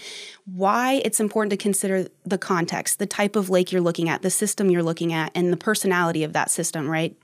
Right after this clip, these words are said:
Uh, Doctor Farrell talks about how unique they are. Um, so yeah, so really, what is this other side of the story, right? So there's, it provides structure for fish. It clarifies the water. These, or these,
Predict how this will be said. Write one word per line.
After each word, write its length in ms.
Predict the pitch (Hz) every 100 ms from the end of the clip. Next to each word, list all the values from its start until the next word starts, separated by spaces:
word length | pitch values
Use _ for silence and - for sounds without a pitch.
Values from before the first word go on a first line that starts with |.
| _
Uh, 160 | 180 160
Doctor 240 | 175 180
Farrell 200 | 175 175
talks 300 | 175 175 170
about 200 | 180 -
how 100 | 185
unique 360 | 170 170 160 -
they 140 | 143
are. 220 | 87 73 - - - -
Um, 320 | - 90 - -
so 160 | -
yeah, 260 | 196 202 147
so 180 | - 226
really, 300 | 240 311 254
what 180 | 214
is 100 | 330
this 140 | 339 302
other 180 | 208 208
side 220 | 185 170
of 40 | 156
the 60 |
story, 280 | - 165 156
right? 220 | 156 180
So 120 | - 208
there's, 340 | 214 220 226 - - - -
it 120 | - 196
provides 400 | 202 233 254 233
structure 500 | - 170 - - -
for 240 | - 196
fish. 460 | 180 - - - - - - -
It 320 | - 196 - - -
clarifies 680 | - 226 240 240 214 208 190
the 100 | 190
water. 500 | 165 151 151 104 - -
These, 260 | 185 180 -
or 120 | 185
these, 240 | 180 175